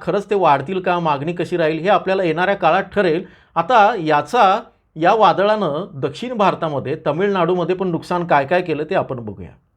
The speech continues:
तमिळनाडूमध्ये पुडुचेरी आणि दक्षिण आंध्र प्रदेशामध्ये जोरदार ते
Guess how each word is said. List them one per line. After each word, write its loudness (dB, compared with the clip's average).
तमिळनाडूमध्ये 4
पुडुचेरी 0
आणि 2
दक्षिण -4
आंध्र 0
प्रदेशामध्ये -4
जोरदार 0
ते -2